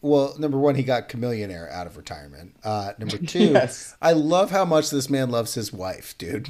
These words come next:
Speaker 1: <laughs> Like, I
Speaker 2: More
Speaker 1: just,
Speaker 2: than
Speaker 1: I
Speaker 2: any other
Speaker 1: love it.
Speaker 2: rapper.
Speaker 1: I love
Speaker 2: Yes.
Speaker 1: it. Uh, man, this guy is, uh, he has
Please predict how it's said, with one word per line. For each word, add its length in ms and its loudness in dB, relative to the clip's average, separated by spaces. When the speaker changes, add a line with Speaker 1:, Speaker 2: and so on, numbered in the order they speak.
Speaker 1:
<laughs> 100 -10
Like, 720 6
I 80 2
Speaker 2:
More 260 6
Speaker 1:
just, 100 4
Speaker 2:
than 160 8
Speaker 1:
I 40 6
Speaker 2:
any 200 4
other 140 6
Speaker 1:
love 180 6
it. 40 2
Speaker 2:
rapper. 480 -2
Speaker 1:
I 140 4
love 420 0
Speaker 2:
Yes. 360 -2
Speaker 1:
it. 60 -14
Uh, 600 6
man, 300 -4
this 180 -6
guy 300 2
is, 420 -2
uh, 360 2
he 200 4
has 560 0